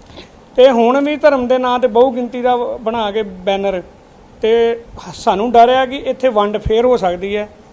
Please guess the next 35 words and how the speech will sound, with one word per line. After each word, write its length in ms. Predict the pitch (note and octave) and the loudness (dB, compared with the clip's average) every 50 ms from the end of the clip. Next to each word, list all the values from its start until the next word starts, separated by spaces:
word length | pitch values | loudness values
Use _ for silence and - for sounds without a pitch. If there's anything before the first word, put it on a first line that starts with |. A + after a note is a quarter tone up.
| - - - - - - - - - | -20 -20 -20 -20 -20 -20 -20 -14 -12
ਤੇ 100 | A3 - - - | -12 -8 -4 -4
ਉਹ 100 | A3+ G#3 | -2 0
ਵੱਖਵਾਦ 520 | G3 G3 F#3 - - G#3 A3 G#3+ G#3 G3 | 0 0 0 -2 -4 -2 0 0 0 0
ਦਾ 100 | G3 G#3+ | 0 -2
ਬੀਜ 320 | G#3 F3+ G3 F#3+ G3 G3 F#3 | -2 -2 -6 -10 -10 -8 -4
ਜਿਹੜਾ 180 | G#3 G#3 G3+ | -4 -4 -4
ਪਾਇਆ 340 | G3 - F#3+ F3 F3 F#3 F#3 | -2 -4 -4 -4 -2 -4 -2
ਜਾ 180 | F#3 G3+ G3 G3+ | -2 -2 -2 0
ਰਿਹਾ 140 | G3+ G3+ | 0 -2
ਹੈ, 160 | G3+ G3+ G3+ G3+ - - - - - - - - | -2 -2 -4 -8 -14 -20 -20 -20 -20 -20 -10 -6
ਉਹ 100 | A3+ A3 | -6 -6
ਪ੍ਰਸ਼ਾਸਨ 680 | G#3+ - A#3 - - - G3+ G3 F#3+ - A3+ G#3+ G#3+ G3 | -4 -4 -6 -4 -2 0 0 0 0 -2 -6 -8 -8 -4
ਜਲਦੀ 340 | F#3 G3 F#3 F#3 F3+ G#3 | -4 -4 -4 -4 -6 -6
ਤੋਂ 140 | G3+ A3+ A3 | -4 -4 -4
ਜਲਦੀ, 340 | G3+ G#3 G3 F#3 F3+ G#3 G#3 | -4 -4 -6 -8 -6 -8 -8
ਅਸੀਂ 140 | G3+ G#3+ G#3 | -8 -8 -8
ਮੰਗ 220 | G3 F#3 F#3 F#3 | -8 -8 -8 -8
ਪੱਤਰ 260 | F3+ G3 F#3+ - G#3+ | -8 -8 -8 -8 -10
ਦੇਣ 240 | G3 F3+ F#3 F#3 F#3+ | -10 -8 -8 -8 -6
ਲੱਗੇ 240 | G3 G3+ F#3+ F#3+ G3+ | -6 -8 -6 -4 -4
ਹਾਂ 100 | G3+ G3+ G3+ | -4 -6 -6
ਵੀ 80 | A3 G#3 | -8 -12
ਇਸ 360 | G#3+ A3 A3 G3 - - - | -10 -8 -8 -8 -8 -10 -12
ਚੀਜ਼ 160 | G3+ F#3 F3 | -14 -12 -10
ਦੇ 80 | F3+ G3+ | -10 -12
ਉੱਤੇ 220 | F#3+ - G#3+ G3+ G3 - - A3+ - F#3 | -10 -8 -10 -10 -10 -12 -14 -16 -12 -6
ਕਾਰਵਾਈ 380 | G3+ F#3+ F#3+ F#3 F#3+ G3+ G3+ G3+ | -2 0 0 0 0 -2 -4 -4
ਕਰੇ 280 | G3+ G3+ F#3+ G#3 C4+ D#4 - - - F3+ - - - - A3 A3 G#3 F#3 - - - - - | -4 -6 -6 -6 -6 -10 -12 -18 -20 -20 -20 -20 -20 -20 -20 -20 -20 -20 -20 -20 -20 -16 -12
ਤੇ 100 | - G#3+ - A#3 - A3+ | -12 -12 -12 -8 -6 -4
ਅੱਗੇ 240 | A3 F#3+ F#3+ A#3 A#3+ | -4 0 2 2 4
ਹੋ 180 | G#3+ A3+ A3 F#3 | 4 4 2 2
ਕੇ 140 | G3 G3+ G3+ | 0 -6 -4
ਕਾਰਵਾਈ 440 | - G#3+ G3+ G3 G3+ G3 G#3+ G#3+ | -2 -2 -2 -2 -2 -2 -4 -6
ਕਰੇ, 300 | G#3+ - A3 G3+ G#3+ G#3+ | -6 -6 -6 -6 -6 -6
ਤੇ 160 | G#3 A3+ A#3 | -6 -6 -6